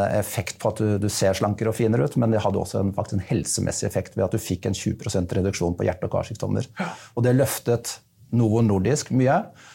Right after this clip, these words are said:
men det løftet også Eli Lilly som vi hadde, som er den, skal si, det er de to som konkurrerer på det området, da. Men i tillegg til, ehm, det,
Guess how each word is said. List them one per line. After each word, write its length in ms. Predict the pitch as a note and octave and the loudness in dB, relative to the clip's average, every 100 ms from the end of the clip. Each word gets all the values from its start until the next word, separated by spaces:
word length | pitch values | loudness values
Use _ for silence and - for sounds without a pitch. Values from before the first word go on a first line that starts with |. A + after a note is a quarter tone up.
| - | -2
men 100 | A#2 | 2
det 80 | B2 B2 | 4 2
løftet 260 | - A2+ - | 0 -4 -4
også 300 | - - A2+ | -4 0 2
Eli 240 | G#2+ G2+ G2+ | 2 4 4
Lilly 160 | F#2 G2 | 2 2
som 160 | G#2+ G2 | 2 2
vi 80 | |
hadde, 160 | F#2 A#2+ | 2 2
som 160 | B2+ A2 | 2 2
er 300 | F#2+ G#2+ A2 | 4 4 4
den, 240 | G#2+ G#2+ F#2+ | 4 2 0
skal 160 | - G#2+ | -2 -2
si, 80 | |
det 160 | F#2+ G#2+ | 2 2
er 100 | G2 | 2
de 40 | G2+ - | 0 2
to 80 | G#2 G2 - | -2 -2 -4
som 80 | G#2+ | -2
konkurrerer 560 | A2 G#2+ A2+ F#2+ E2+ G2 | 0 0 2 2 2 0
på 160 | G#2 | 0
det 80 | G2 | 2
området, 320 | F2+ E2+ F2 | 2 2 2
da. 360 | A#2 - - - - - - | 0 -2 -12 -20 -20 -14 0
Men 160 | B2 | 0
i 40 | B2+ - | 2 2
tillegg 400 | C#3 F2+ A2+ - | 2 2 2 0
til, 320 | - B2 B2 - - - | 0 2 2 -2 -12 -4
ehm, 460 | A2+ A2+ A2+ A2 G#2+ G2+ F#2+ - - - - | 0 2 2 2 2 0 0 -4 -12 -18 -4
det, 240 | A2+ G#2+ | 2 2